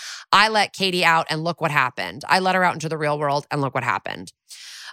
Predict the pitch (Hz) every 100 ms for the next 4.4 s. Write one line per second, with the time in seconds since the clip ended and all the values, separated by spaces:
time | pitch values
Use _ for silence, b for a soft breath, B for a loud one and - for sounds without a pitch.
0 | - 233 277 302 254 254 214 196 196 180
1 | 180 175 - 165 151 147 185 175 170 -
2 | 190 202 202 190 180 170 170 - 160 -
3 | 151 160 - 135 131 135 - 175 156 -
4 | 151 143 139